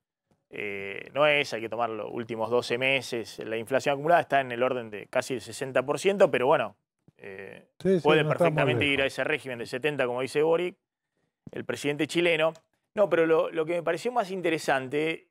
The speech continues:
Speaker 1: es, eh, que tiene muy en claro que si a vos se te desmadra la situación económica,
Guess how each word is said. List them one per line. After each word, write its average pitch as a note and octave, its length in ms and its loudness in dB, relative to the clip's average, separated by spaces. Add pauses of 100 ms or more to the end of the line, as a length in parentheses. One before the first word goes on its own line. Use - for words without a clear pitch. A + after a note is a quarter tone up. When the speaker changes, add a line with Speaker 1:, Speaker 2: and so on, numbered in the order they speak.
Speaker 1:
es, E3+ 520 -4
eh, C3 720 -4 (640)
que C3+ 240 -2
tiene F#3+ 260 0
muy G3+ 260 0
en E3 160 -2
claro D3 560 2 (600)
que C#3 180 -4
si D3 240 0
a C#3 60 4
vos G3 200 2
se G3+ 80 2
te D#3+ 180 -2
desmadra E3 640 2
la C#3+ 120 2
situación C3 500 -6
económica, B2+ 720 -2